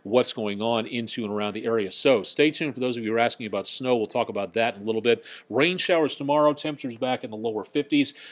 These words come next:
back to the sixties with cloudy skies for the most part, some sunshine on Monday,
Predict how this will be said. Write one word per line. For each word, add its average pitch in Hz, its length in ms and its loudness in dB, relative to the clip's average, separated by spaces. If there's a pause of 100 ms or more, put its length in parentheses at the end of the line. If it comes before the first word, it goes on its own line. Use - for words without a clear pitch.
(140)
back 139 240 4
to 135 80 -6
the 113 80 -6
sixties - 580 -2
with 117 160 -6
cloudy 160 380 2
skies 147 420 2
for 143 100 -6
the 120 80 -8
most 131 280 -4
part, 127 180 0
some 147 300 -4
sunshine 127 520 -6
on 101 220 -8
Monday, 127 320 2